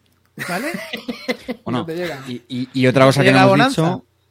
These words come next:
Speaker 2: es que, claro, luego no todo el mundo, mm,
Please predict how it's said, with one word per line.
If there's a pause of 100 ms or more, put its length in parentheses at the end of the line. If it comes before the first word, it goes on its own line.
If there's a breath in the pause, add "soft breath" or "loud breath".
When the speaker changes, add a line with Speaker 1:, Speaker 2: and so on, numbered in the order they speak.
(320)
Speaker 2:
es
que,
claro,
luego
no
todo
el
mundo, (140)
mm,